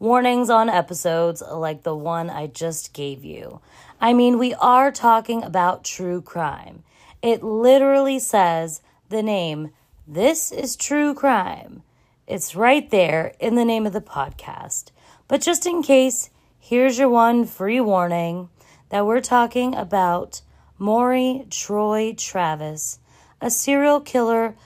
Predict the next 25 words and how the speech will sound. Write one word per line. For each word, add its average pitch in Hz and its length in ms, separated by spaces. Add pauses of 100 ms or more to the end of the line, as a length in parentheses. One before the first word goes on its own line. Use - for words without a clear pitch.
(140)
who 190 180
was 185 200 (140)
absolutely 214 1080
remorseless, 165 1000 (460)
who 262 180
humiliated 277 800
his 233 240
victims 240 720 (300)
and 208 160
took 247 260
them 247 240
from 202 220
the 180 100
fringes 226 560
of 180 100
society 196 840 (340)
where 202 140
they 202 140
wouldn't 254 400
be 247 120
missed, 175 600 (320)
and 226 200
proceeded 269 540
to 202 100
torture, 233 800